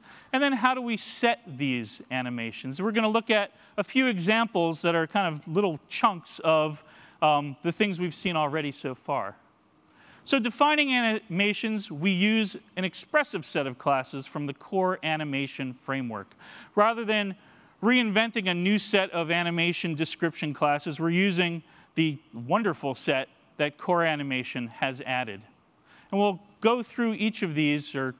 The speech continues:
in a moment or two. But then once we have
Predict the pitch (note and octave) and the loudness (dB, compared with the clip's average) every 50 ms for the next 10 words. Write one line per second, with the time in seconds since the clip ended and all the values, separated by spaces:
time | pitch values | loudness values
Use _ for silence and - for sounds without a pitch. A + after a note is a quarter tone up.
0 | _ _ - - - - - - _ _ - F3 E3+ D#3+ D#3+ D#3+ E3 D3 B2+ A#2+ | _ _ -20 -20 -20 -20 -20 -20 _ _ -6 -4 -2 -2 -2 -2 -2 -2 -6 -6
1 | A2+ - - - A#2 G#2+ A2 - _ _ _ _ _ _ - _ _ _ - C4+ | -8 -10 -10 -10 -10 -10 -10 -14 _ _ _ _ _ _ -20 _ _ _ -4 -2
2 | B3 - F4 E4+ D#4 C4 A3 B3+ D4 D#4+ D#4 - - - C#4 C4+ B3 G#3 A#3 A3 | 2 4 4 4 4 2 2 2 2 2 0 -6 -4 0 0 2 2 2 2 2
3 | G#3 G#3 G3+ F3+ | 2 0 -2 -6